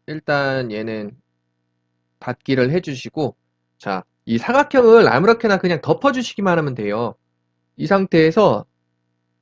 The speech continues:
여기 사각형과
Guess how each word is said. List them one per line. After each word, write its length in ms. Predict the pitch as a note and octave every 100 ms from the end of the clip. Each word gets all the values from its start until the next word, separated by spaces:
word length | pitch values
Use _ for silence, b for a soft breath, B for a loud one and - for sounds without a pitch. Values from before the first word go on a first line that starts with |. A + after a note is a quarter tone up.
| _ -
여기 600 | A2+ A2+ B2+ D3+ G#3+ B3 _ _ _ _ _ _ _
사각형과 1080 | - B3 B3+ B3 F#3+ E3 D3 D3 A3 C#4+